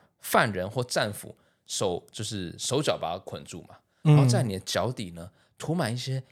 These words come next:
Speaker 1: 甜的东西，蜂蜜啊、白糖汁啊、蔗糖啊、食盐。然后这个时候呢，他牵来一只山羊，让山羊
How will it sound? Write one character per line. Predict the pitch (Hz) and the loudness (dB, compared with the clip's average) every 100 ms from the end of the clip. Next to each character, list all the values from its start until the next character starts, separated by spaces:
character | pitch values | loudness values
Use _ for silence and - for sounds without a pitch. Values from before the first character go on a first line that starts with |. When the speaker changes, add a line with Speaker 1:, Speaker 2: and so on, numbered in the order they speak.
| _ _ - | _ _ -10
Speaker 1:
甜 | 107 110 120 | -4 -2 -2
的 | 120 | -2
东 | 107 110 | -4 -6
西， | - 98 - _ _ | -8 -12 -14 _ _
蜂 | - - 170 | -6 0 2
蜜 | 180 190 139 | 2 -2 -2
啊、 | 117 117 - _ - | -2 -4 -8 _ 0
白 | 101 147 | 2 2
糖 | - 117 117 | -2 -6 -6
汁 | 120 123 120 | -6 -6 -6
啊、 | 117 | -6
蔗 | - 180 117 | -2 -2 -2
糖 | 101 95 | -4 -8
啊、 | 95 101 _ _ | -10 -14 _ _
食 | - - - 107 123 | -6 -4 -4 -4 -4
盐。 | 131 90 101 _ _ _ - | -4 -6 -8 _ _ _ -6
然 | |
后 | |
这 | 127 | -2
个 | 190 | -2
时 | - | -2
候 | 147 | -2
呢， | 131 120 _ _ _ _ | -2 -4 _ _ _ _
他 | - | -8
牵 | 135 - 131 | -6 -2 -2
来 | 92 | -2
一 | |
只 | 98 98 104 | -6 -8 -6
山 | - - 123 131 | -6 -4 -4 -4
羊， | 107 104 113 _ _ _ _ - | -6 -10 -18 _ _ _ _ -4
让 | 117 104 | -2 -2
山 | - - 127 110 | -2 0 0 2
羊 | 90 | 0